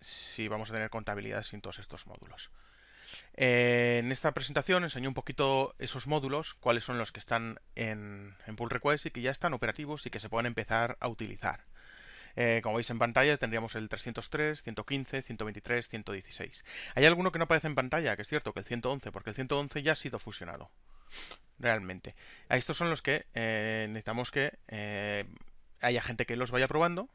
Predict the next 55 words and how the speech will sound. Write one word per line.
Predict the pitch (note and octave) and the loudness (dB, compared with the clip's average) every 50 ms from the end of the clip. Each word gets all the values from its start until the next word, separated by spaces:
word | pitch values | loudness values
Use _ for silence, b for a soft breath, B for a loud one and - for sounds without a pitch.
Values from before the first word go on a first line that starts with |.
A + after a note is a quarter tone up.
| - - - | -20 -18 -10
con | - | -10
lo | G#2 G2+ | -8 -2
cual | - G2+ G#2 G#2 | -2 -2 0 0
también | G2+ G2 G#2 G#2 | -2 -4 -4 -6
os | G#2 - | -8 -8
invito | A2+ A2+ B2+ C3 - C#3+ | -6 -4 -4 -2 -2 -4
a | C3+ | -4
que | - G2 | -6 -8
entréis, | F2+ - A#2+ A#2+ B2+ C3 | -6 0 0 0 2 0
los | B2+ - | -4 -8
probéis | - - F#2+ A2 C3 D3 D3+ C#3+ - | -10 -4 0 2 2 2 0 -2 -6
y | D3 | -8
que | - - | -8 -8
nos | G2 G2 | -8 -8
digáis | F#2+ F#2 F#2+ F#2+ - | -8 -10 -10 -8 -10
que | - G2+ | -10 -6
todo | - G#2+ G#2 | -6 -4 -4
es, | - - - - - - | -4 -6 -10 -12 -10 -10
es | A#2 - - | -10 -10 -6
correcto, | - A#2+ B2+ D3 - - F3+ | -2 0 2 2 2 0 -2
o | E3+ | -4
si | D3 - | -4 -6
tiene | - - F#2 | -6 -8 -6
algún | F#2 F#2+ G2 F#2+ | -6 -6 -10 -4
fallo, | - - B2 - B3+ C4+ - | -2 -2 -2 -2 -4 -8 -12
que | - | -16
se | - - - | -10 -8 -6
diga | - E3+ C3+ - | -4 -4 -4 -4
tranquilamente | - G2 G#2 - A2+ G#2+ A2+ B2 A#2 B2 | -6 -6 -8 -4 -2 0 0 0 -2 -4
que | - - | -6 -6
tiene | - G2 G2+ | -6 -6 -6
un | - - | -6 0
fallo | - B2+ C3 C3+ D3 D#3 | 2 2 2 2 2 0
y | D#3+ F#3 G#3 G2+ B B B B B B | -2 -4 -4 -6 B B B B B B
corregirlo | - B2+ A#2+ A2+ - - C3 C#3+ D#3+ D#3 | -4 -4 -2 -2 -2 0 4 4 4 6
para | - C3 A2+ | 6 4 4
así | - - - A2+ | 2 0 -4 0
ya, | A#2 A#2+ D3 D3 B B B B B B B B - | 2 2 2 2 B B B B B B B B -6
eh, | - A#2+ A#2+ A2+ A2 G#2+ G#2 G2+ | 0 2 2 4 4 2 0 -2
fusionarlos. | - - A2 - - G2+ G2+ F2+ D#2 C#2+ D2 - - - - - - B B B B B B B B B B B B B B - | -4 -8 -8 -8 -6 -4 -6 -6 -6 -10 -14 -16 -16 -16 -16 -18 -20 B B B B B B B B B B B B B B 2
Luego | C3 C3 C#3 | 6 6 8
también | C#3 C#3+ C#3 D3 C#3+ | 8 8 8 8 4
nos | D3 C#3 - | 2 0 0
encontramos | C#3+ C3 C#3+ C#3 C3 D#3+ E3 E3+ F3 G3 G#3 - - - - - _ - - - - | -2 -2 -2 0 4 4 6 6 6 2 0 -2 -8 -14 -16 -20 _ -20 -16 -8 -6
el | B2 A#2 | -4 -4
doscientos | A#2 A2+ - B2 A#2+ A2+ - | -4 -4 -4 -4 -6 -4 -2
noventa | A#2 A#2 A#2 A#2+ | -2 0 0 0
y | C3+ | 2
seis, | - F3+ F#3 F3+ F#3 F#3 - - - - | 4 6 6 6 4 2 -2 -8 -8 -6
tres | - B2 - | -4 -4 -2
cuatro | - - A#2+ - A2+ | -2 -2 -2 -2 -2
siete, | - - D#3 C#3+ - D3+ D3+ | 0 0 0 2 2 0 -2
tres | - - A2 - | -2 -4 -8 -4
cuatro | - A#2+ A2+ G2+ G#2+ | -2 -2 -2 -2 0
nueve, | B2 C#3 C3 B2 B2+ C3 | 2 2 2 2 0 -4